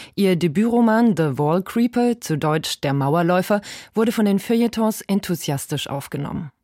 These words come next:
Die Journalisten sowohl in den U S A als auch in Deutschland waren begeistert von ihrem rasanten, unkonventionellen Schreibstil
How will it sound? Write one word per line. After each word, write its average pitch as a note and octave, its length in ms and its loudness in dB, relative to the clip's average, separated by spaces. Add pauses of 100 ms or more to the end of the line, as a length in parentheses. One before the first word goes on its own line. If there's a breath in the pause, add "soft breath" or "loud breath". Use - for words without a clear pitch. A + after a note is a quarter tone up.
(560 loud breath)
Die F3 140 0
Journalisten F3+ 560 0
sowohl F#3 320 0
in F3+ 100 2
den E3+ 160 0
U F3 80 0
S F3+ 160 0
A F3+ 200 0
als - 180 -2
auch E3+ 80 -2
in E3+ 100 0
Deutschland G#3 400 -2
waren E3+ 180 0
begeistert F3+ 680 -2
von E3+ 220 -2
ihrem D#3 200 0
rasanten, E3+ 720 0
unkonventionellen D#3+ 1080 0
Schreibstil G#3 600 -2